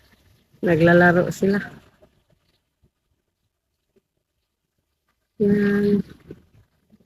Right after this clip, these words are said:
Yan, balik na ako. Katatapos ko lang mag, ano?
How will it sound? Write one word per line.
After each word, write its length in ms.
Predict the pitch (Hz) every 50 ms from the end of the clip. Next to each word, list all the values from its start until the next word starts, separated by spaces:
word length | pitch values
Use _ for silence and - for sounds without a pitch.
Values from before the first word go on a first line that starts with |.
| _ -
Yan, 360 | 214 202 208 208 220 214 190 175
balik 240 | 160 160 - 165 - -
na 80 | - -
ako. 200 | - - - - 214 - - _ - - - _ _ - - - _ _ - - _ _ _ _ _ _ _ _ - 208
Katatapos 720 | - - 180 - - 196 - - 208 180 - - 180 - - -
ko 60 | - 190
lang 160 | 180 180 175 170 190
mag, 100 | 185 - -
ano? 200 | - 180 190 220